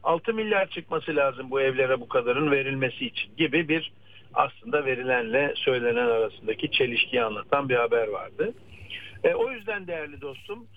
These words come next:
bu söylediğim tahmin ettiğim rakamlardan daha yüksek çıkabilir.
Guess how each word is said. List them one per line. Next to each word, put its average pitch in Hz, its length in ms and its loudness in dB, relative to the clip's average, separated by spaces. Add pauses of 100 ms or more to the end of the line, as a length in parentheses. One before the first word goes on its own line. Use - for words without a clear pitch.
(220)
bu 226 160 -4
söylediğim 226 680 0 (140)
tahmin 170 340 0
ettiğim 170 400 -2
rakamlardan 151 840 2
daha 131 220 2
yüksek 214 540 -2
çıkabilir. 107 600 -2